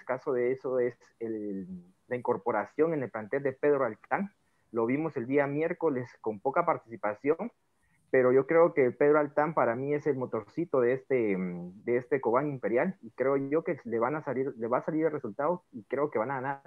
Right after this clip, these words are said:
dos a uno. Y referente a lo que nos comentabas, Cardona, de que el cuadro de Zacachispas estaba pidiéndole al,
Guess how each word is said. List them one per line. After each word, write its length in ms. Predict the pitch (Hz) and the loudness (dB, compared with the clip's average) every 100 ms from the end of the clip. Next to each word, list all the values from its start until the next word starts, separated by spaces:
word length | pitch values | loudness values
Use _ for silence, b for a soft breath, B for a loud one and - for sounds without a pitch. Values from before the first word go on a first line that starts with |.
| 127 | -20
dos 360 | 110 139 147 | -4 -2 -2
a 60 | 143 | -2
uno. 320 | 131 110 92 _ _ _ | -2 -2 -6 _ _ _
Y 100 | 151 | 2
referente 460 | 143 139 139 160 214 | 2 4 4 4 4
a 20 | |
lo 120 | 208 | 2
que 80 | 170 | 2
nos 120 | 139 | -2
comentabas, 480 | 120 120 104 147 185 | -4 -4 0 0 0
Cardona, 580 | 127 107 127 151 160 151 | -2 2 2 2 0 0
de 260 | 113 101 | 2 0
que 140 | 101 101 | 0 0
el 140 | 98 | 0
cuadro 260 | 123 127 143 | 2 4 4
de 80 | 135 | 2
Zacachispas 600 | 127 98 - 127 135 113 | -2 -8 -8 -4 -4 -4
estaba 380 | - 107 120 | -6 -2 -2
pidiéndole 500 | 127 110 113 120 107 | -2 -6 0 0 2
al, 260 | 95 87 90 | 0 -2 -4